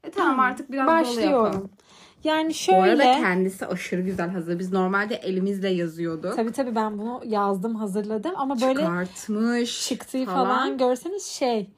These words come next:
Speaker 2: konuşma diliyle yazıyor. Ee,
Speaker 1: Ya böyle ciddi bir belge diye elinize alıyorsunuz ve
Speaker 2: <laughs>
Speaker 1: sonra
Speaker 2: Ama asla ciddi değil. Yani kısaltmalar var.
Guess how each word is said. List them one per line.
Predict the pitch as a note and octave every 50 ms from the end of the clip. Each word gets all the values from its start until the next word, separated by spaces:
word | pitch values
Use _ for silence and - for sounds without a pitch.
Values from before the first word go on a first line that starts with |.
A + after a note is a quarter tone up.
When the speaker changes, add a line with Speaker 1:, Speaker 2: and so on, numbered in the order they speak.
| _ _ _ _ _ _ _ - -
Speaker 2:
konuşma | - A#3 A#3 A3 A3 A3 - A#3 A#3+ A3+ G3+
diliyle | A3+ G3+ G#3+ G3+ F#3+
yazıyor. | F#3+ G3 G3 F#3+ F3 E3 - G3+ G3+ A3 C4 F4+ A4+ - _ _ - - _ _ _ _ _ -
Ee, | A3 A3
Speaker 1:
Ya | A3 G#3+ G#3+ G#3 A3 A3+ B3
böyle | C4+ C4+ A3
ciddi | A3+ A3 - - C#4+ D4+ C#4
bir | D4 A#3
belge | C4+ B3+ B3+ A#3+ B3+ C#4 A#3+
diye | C4+ C4 A#3+
elinize | A#3+ A#3 A#3+ B3 B3 A3+ C4 C4+
alıyorsunuz | C4+ B3+ A#3 A#3 G#3+ A3+ - - A#3+ A#3 C4+ E4 D#4 C4
ve | A#3+ B3 E4+
Speaker 2:
<laughs> |
Speaker 1:
sonra | E4 - - D4+ - - F4+ E4+ C4+ B3+ A#3 A#3 B3+ F4 - - - - - - - - - - - _ _ _
Speaker 2:
Ama | - D4 C#4 C4 C#4 D4 D4 - -
asla | - A#3 A3+ A3+ A#3+ A#3 G#3
ciddi | A3+ G#3+ G3 - B3 G#3 G3
değil. | A#3 A#3 B3+ D4 D4+
Yani | C4+ B3 A3+ A3+ A3+ A3 A3+ A#3 A#3
kısaltmalar | - - - - A#3+ A#3 A3+ A#3 - C4 B3+ A#3+ B3+ B3+ B3+ B3+
var. | B3 B3 B3+ B3+ B3+ B3+ B3+ B3+